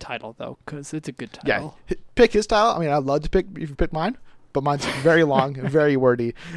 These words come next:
Speaker 2: uh, and more just
Speaker 1: I wasn't
Speaker 2: for the
Speaker 1: sure
Speaker 2: fun of
Speaker 1: you
Speaker 2: it.
Speaker 1: were speaking English, for, or, well, you weren't speaking
Speaker 2: It's not.
Speaker 1: English. It was an English-Latin hybrid, but, you know, <laughs>
Speaker 2: <laughs>
Speaker 1: fair enough.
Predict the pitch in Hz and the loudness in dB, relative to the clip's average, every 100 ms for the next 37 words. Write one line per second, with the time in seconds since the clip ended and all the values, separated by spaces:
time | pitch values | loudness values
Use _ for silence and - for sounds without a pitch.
0 | 139 120 113 107 131 135 131 120 117 127 | -6 0 2 2 -2 2 4 2 2 -2
1 | - - - - 170 165 - 175 156 151 | -2 -8 -16 2 4 4 4 6 6 6
2 | 143 131 156 135 131 147 139 131 - 170 | 4 2 2 0 -2 -4 -4 -6 -4 -2
3 | 160 156 156 147 156 143 147 147 139 151 | 0 2 2 2 0 -2 -4 -4 0 0
4 | 135 143 143 - 156 147 139 - 180 160 | 0 0 2 4 4 4 0 -2 0 0
5 | 147 151 135 139 147 143 117 117 - - | 0 0 0 -2 -2 -2 -4 -8 -8 -6
6 | 123 - _ _ 180 165 135 139 - - | -6 -6 _ _ -2 0 0 -4 -10 -16
7 | - - - - - 254 - - - 165 | -20 -20 -20 -20 -14 -2 2 2 2 2
8 | 143 135 135 135 | 2 0 -8 -12